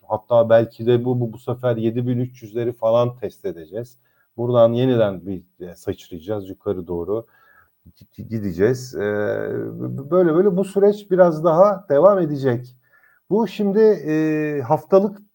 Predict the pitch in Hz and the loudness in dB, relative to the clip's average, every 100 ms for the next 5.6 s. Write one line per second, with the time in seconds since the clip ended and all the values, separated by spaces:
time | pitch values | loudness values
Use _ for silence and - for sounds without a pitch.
0 | - 165 214 - 175 190 180 160 170 180 | -8 -4 -4 -4 -4 -2 -2 0 2 0
1 | 180 - 131 185 - _ _ _ 185 170 | -2 -6 -6 -6 -12 _ _ _ 2 2
2 | 160 214 175 165 254 - 226 185 180 208 | 0 0 0 -2 -6 -4 0 0 -2 -4
3 | 208 247 214 123 92 - 120 127 123 120 | -2 0 0 0 -2 -6 -6 -4 -4 -6
4 | 113 101 107 _ _ _ _ _ 131 151 | -8 -12 -14 _ _ _ _ _ -4 -4
5 | 120 - 180 226 226 202 | -4 -8 -4 -4 -4 -8